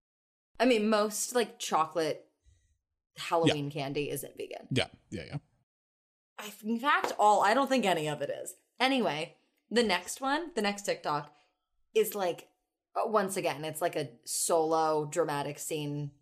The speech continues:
Speaker 1: at a thespian conference. She's like,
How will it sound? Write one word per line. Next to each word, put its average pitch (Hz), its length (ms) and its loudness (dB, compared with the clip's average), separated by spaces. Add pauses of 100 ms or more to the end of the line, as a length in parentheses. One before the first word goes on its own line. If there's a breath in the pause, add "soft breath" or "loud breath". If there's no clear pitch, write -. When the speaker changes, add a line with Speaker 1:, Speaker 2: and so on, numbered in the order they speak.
(300)
Speaker 1:
at 151 220 0
a 147 180 -8 (600)
thespian 151 500 -2
conference. 147 520 -8 (260 soft breath)
She's 220 320 -2
like, 180 220 2